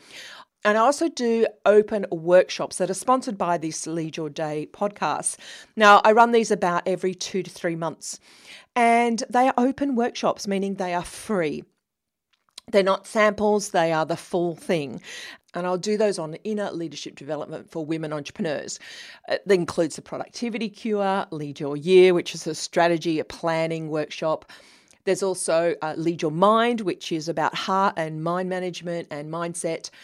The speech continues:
And also What's Your Wow, which is a workshop to help you discover your calling, uh, your calling-led business, and take those first few steps.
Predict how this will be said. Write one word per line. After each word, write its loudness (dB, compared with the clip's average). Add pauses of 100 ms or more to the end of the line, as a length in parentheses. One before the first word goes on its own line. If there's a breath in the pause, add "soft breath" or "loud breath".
(340 loud breath)
And 8
also 0
What's -6
Your -2
Wow, -4
which -10
is -8 (520)
a 2
workshop 0
to -4
help -6
you -8
discover -6 (460)
your -2
calling, 4 (300 loud breath)
uh, -8
your -6
calling-led -4
business, -4
and -12
take -8
those -10
first -8
few -14
steps. -4